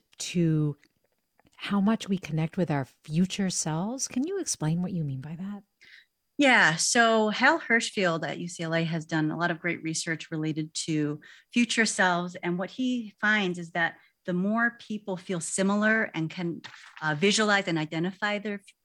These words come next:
Speaker 2: future self and connect it with their current self, they're more likely to make sacrifices and delay their current gratification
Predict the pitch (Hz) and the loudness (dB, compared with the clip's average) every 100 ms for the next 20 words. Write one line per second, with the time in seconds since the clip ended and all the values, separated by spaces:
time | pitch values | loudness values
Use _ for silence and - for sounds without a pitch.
0 | _ - 196 202 - 196 202 - - 160 | _ -6 -4 -2 4 4 4 0 -2 -2
1 | 165 165 180 180 - 170 160 156 - 202 | 2 2 2 -2 -6 -6 -8 -8 -2 2
2 | 226 233 233 233 - - - - - 190 | 2 4 2 2 -2 -16 -20 -8 2 6
3 | 190 220 208 202 202 196 - 175 165 - | 6 6 6 4 2 -4 -2 0 0 0
4 | 190 190 185 185 180 175 185 175 - 160 | -2 -2 -6 0 0 0 -4 -4 -6 -4
5 | 160 160 165 165 160 165 - 233 208 170 | -4 -2 0 0 -4 -6 0 2 2 0
6 | 165 160 156 - 156 156 156 147 151 | -2 -2 -8 -6 -4 -2 -2 -2 -4